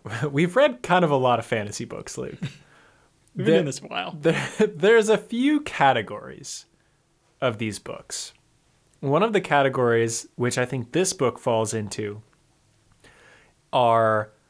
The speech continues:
Speaker 1: main character starting out as a scrub and getting really good at something. And it's fun to watch them, like, s-,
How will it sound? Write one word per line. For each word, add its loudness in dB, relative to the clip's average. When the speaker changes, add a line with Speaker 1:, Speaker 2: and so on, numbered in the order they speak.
Speaker 1:
main 0
character 0
starting 2
out 4
as 0
a -2
scrub -2
and -4
getting -4
really 0
good -6
at -8
something. -10
And 0
it's -4
fun 0
to 0
watch 0
them, -2
like, -2
s-, -6